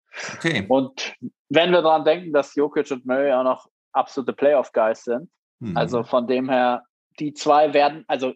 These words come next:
Speaker 2: ich weiß nicht, ob Jokic noch mal eine Schippe drauflegen kann. Äh, für mich auch Jokic gerade M V P,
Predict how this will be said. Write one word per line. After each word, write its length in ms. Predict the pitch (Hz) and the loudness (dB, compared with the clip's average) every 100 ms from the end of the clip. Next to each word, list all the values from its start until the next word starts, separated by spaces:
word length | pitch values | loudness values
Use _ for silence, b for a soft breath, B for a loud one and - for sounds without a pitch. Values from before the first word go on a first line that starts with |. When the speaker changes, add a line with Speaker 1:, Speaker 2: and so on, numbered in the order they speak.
| - | -8
Speaker 2:
ich 160 | 143 | -2
weiß 200 | 131 147 | 0 0
nicht, 80 | 135 | -2
ob 100 | 120 | -2
Jokic 400 | 135 147 139 - | -2 -4 -8 -4
noch 240 | 160 175 135 | -2 -2 0
mal 280 | 107 110 - | 0 0 -4
eine 100 | 120 | -12
Schippe 260 | - - 123 | -6 -4 -2
drauflegen 540 | 101 113 - 113 110 | -2 -2 -2 -2 -2
kann. 320 | 120 123 127 170 _ b b | -2 -2 -2 -6 _ b b
Äh, 260 | 120 127 135 | 0 2 0
für 140 | 147 | -4
mich 200 | 156 156 | -4 0
auch 100 | 135 | 0
Jokic 440 | - 151 156 139 - | 0 -2 -2 -6 0
gerade 440 | 117 139 139 - | 0 2 0 -4
M 120 | 156 | -8
V 180 | 135 131 | -8 -8
P, 180 | 160 160 | -8 -10